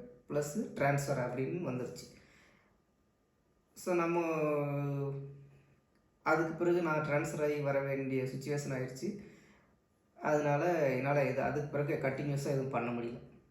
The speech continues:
இப்போ அதுக்கு பிறகு இந்த சிஸ்டம் ஃபுல்லா அப்படியே ஸ்டாப் ஆயிடுச்சு. மியூசிக்கும் ஸ்டாப் ஆயிடுச்சு. ஒரு ரெண்டு வருஷம் போயிடுச்சு ட்ரான்ஸ்ஃபர் ஆகி.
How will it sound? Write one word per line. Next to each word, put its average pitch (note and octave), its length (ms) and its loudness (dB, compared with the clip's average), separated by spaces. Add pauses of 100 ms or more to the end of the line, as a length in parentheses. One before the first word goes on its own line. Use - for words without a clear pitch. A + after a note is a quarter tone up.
(340)
இப்போ C3 220 -4 (340)
அதுக்கு D3 880 -2
பிறகு D#3+ 320 0
இந்த E3 140 -2
சிஸ்டம் D3 360 -4
ஃபுல்லா D#3 200 0
அப்படியே C#3+ 480 -2 (360)
ஸ்டாப் C3+ 380 -4
ஆயிடுச்சு. B2 240 -2
மியூசிக்கும் D#3+ 960 0
ஸ்டாப் B2+ 340 -4
ஆயிடுச்சு. - 340 -4
ஒரு B2+ 280 0
ரெண்டு C3 220 -2
வருஷம் D3+ 360 -2
போயிடுச்சு C#3 540 -2 (140)
ட்ரான்ஸ்ஃபர் B2+ 360 -4
ஆகி. B2+ 160 -4